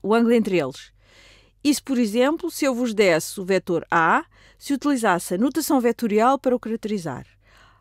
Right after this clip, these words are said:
Ao utilizar esta notação, decompomos o vetor nas suas componentes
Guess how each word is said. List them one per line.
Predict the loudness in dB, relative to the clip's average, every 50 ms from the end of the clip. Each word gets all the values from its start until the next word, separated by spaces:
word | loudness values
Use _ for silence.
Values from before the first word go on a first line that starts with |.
| _ _ _ _ _ _
Ao | 2 4 6
utilizar | 4 4 2 2 0 0 2 2 2 0 0
esta | -2 -6 -8 -6 -6
notação, | -6 -4 -4 -4 -6 -4 -4 -4 -6 -4 -6 -6
decompomos | -6 -4 0 2 2 2 2 2 2 2 2 2 -2
o | -2 -2
vetor | 0 0 0 0 0 -2 0 0
nas | 0 0 0 0
suas | 0 -2 -4 -2
componentes | -2 -2 -2 -2 -2 -4 -4 -4 -4 -6 -8 -12